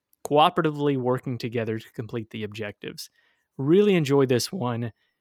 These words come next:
Uh, it's one of those that tells stories, even if the game itself is not necessarily, like, reading the story to you, the things that happen play across, uh, play, play out in such a cinematic way.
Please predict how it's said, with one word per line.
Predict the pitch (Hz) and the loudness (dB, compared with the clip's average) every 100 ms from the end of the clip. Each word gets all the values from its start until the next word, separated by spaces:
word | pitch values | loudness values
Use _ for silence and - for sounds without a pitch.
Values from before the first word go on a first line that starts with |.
| _ _ _ - | _ _ _ -14
Uh, | 139 | -12
it's | - 156 - | -6 -6 0
one | 160 | 2
of | 156 | 6
those | 151 131 | 6 4
that | 131 | 0
tells | - 139 135 | -2 -2 -2
stories, | - - 123 123 123 117 - | -4 -2 0 2 0 -2 -6
even | 170 160 | -6 -4
if | 160 | -4
the | 143 | -6
game | 127 131 | -4 -4
itself | 120 - 143 135 - | -6 -4 -2 0 -2
is | 110 | -6
not | 127 123 | -4 -4
necessarily, | 151 135 - 131 143 131 120 | -4 -8 -8 -6 -2 0 0
like, | 117 113 113 - _ _ | -2 -4 -8 -12 _ _
reading | 131 135 185 208 151 | -2 2 4 4 2
the | 123 | 0
story | - 120 113 | 0 0 0
to | 107 123 | -2 -6
you, | 113 113 107 - | -4 -4 -8 -8
the | 131 | -8
things | - 165 156 127 | -4 -2 -2 0
that | 120 | -4
happen | - 151 143 - 113 110 - _ _ | -2 -2 -2 -4 -6 -10 -14 _ _
play | - 147 143 143 131 - | -8 -2 0 2 -2 -6
across, | - - 123 117 113 - | -10 -6 -2 -2 -4 -10
uh, | - - | -10 -10
play, | - 156 151 147 | -2 2 2 0
play | - 165 160 | -2 0 0
out | - 135 139 | 2 0 0
in | 135 | -8
such | - 139 | -4 -4
a | 127 | -4
cinematic | - - 123 117 113 113 - | -6 -4 -4 -2 -4 -4 -6
way. | 113 110 107 | -4 -2 -4